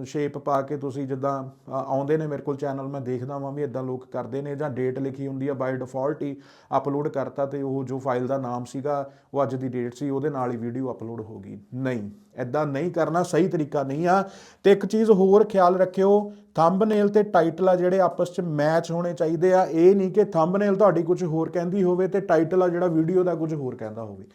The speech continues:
ਸੋ ਦੋਨਾਂ ਦਾ ਸੇਮ ਰਹਿਣਾ ਬੜਾ ਜ਼ਰੂਰੀ ਆ, ਠੀਕ ਆ ਜੀ। ਇਹ ਹੋ ਗਿਆ ਤੀਜਾ ਸਟੈਪ ਕਿ ਟਾਈਟਲ ਲਿਖਣਾ ਬਹੁਤ ਜ਼ਰੂਰੀ ਆ। ਭਾਵੇਂ ਤੁਸੀਂ, ਤੁਹਾਡਾ ਪੰਜਾਬੀ ਚੈਨਲ ਆ ਤਾਂ ਪੰਜਾਬੀ 'ਚ ਲਿਖੋ,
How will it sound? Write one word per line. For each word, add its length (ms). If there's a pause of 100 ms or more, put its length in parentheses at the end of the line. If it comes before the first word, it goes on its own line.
(340)
ਸੋ 160
ਦੋਨਾਂ 460
ਦਾ 140
ਸੇਮ 400
ਰਹਿਣਾ 300
ਬੜਾ 580
ਜ਼ਰੂਰੀ 480
ਆ, 80 (380)
ਠੀਕ 160
ਆ 60
ਜੀ। 180 (380)
ਇਹ 140
ਹੋ 140
ਗਿਆ 180
ਤੀਜਾ 400
ਸਟੈਪ 320
ਕਿ 160
ਟਾਈਟਲ 600
ਲਿਖਣਾ 480 (200)
ਬਹੁਤ 360
ਜ਼ਰੂਰੀ 380
ਆ। 100
ਭਾਵੇਂ 360
ਤੁਸੀਂ, 280
ਤੁਹਾਡਾ 280
ਪੰਜਾਬੀ 480
ਚੈਨਲ 320
ਆ 40
ਤਾਂ 100
ਪੰਜਾਬੀ 440
'ਚ 100
ਲਿਖੋ, 400